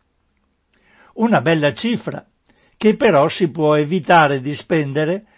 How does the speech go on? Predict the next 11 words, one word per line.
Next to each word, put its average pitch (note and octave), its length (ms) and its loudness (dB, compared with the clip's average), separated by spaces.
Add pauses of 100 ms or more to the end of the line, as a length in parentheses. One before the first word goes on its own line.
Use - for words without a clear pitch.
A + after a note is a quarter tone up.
(180)
solo F#3+ 440 2
facendo F3+ 560 -2
una F#3+ 200 0
spesa D#3 420 -2
mista, D#3 520 -4 (460)
ossia E3 560 0
riempiendo C#3+ 720 0
il C3 120 -6
carrello D#3+ 540 0
della B2+ 300 -4
spesa C#3 560 -2